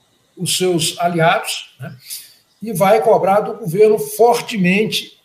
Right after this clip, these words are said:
é, o atendimento dessas demandas, e isso vai ter conflito, claro, com a equipe econômica que pensa em sentido inverso. A equipe econômica quer enxugar o Estado,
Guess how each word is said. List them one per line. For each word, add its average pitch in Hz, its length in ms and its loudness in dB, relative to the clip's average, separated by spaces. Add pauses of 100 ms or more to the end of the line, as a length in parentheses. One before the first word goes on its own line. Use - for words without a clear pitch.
(120)
é, 165 280 -10 (100)
o 190 100 -2
atendimento 190 680 -2
dessas 202 320 -4
demandas, 196 800 -2 (640)
e 190 160 -2
isso 220 260 0
vai 196 640 2 (480)
ter 208 180 2
conflito, 208 640 -2
claro, 202 460 0
com 180 60 -2
a 175 60 2
equipe 170 300 0
econômica 214 600 0
que 247 140 -14
pensa 214 380 -2
em 247 40 -14
sentido 269 440 -12
inverso. 175 440 -2
A - 40 -20
equipe - 260 -16
econômica 214 440 -10
quer 233 280 2
enxugar 170 380 0
o - 20 0
Estado, 190 500 -2